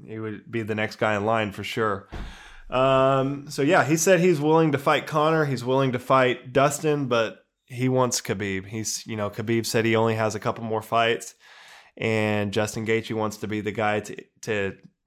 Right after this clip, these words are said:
take Khabib's O, you know? So, um,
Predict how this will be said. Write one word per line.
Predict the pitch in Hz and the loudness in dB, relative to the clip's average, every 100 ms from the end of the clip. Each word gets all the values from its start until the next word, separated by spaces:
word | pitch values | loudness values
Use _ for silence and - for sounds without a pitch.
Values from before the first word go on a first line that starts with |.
| _ _ _ | _ _ _
take | - 123 107 | -2 -2 -2
Khabib's | 117 113 113 107 - - - | -2 0 0 -2 -6 -6 0
O, | 123 101 95 - | 2 0 -2 -12
you | - 113 | -10 -6
know? | 107 120 127 | -4 -4 -6
So, | - 120 113 110 - - - - - | -2 0 0 -2 -10 -20 -20 -16 0
um, | 131 135 135 131 123 | 4 4 4 4 0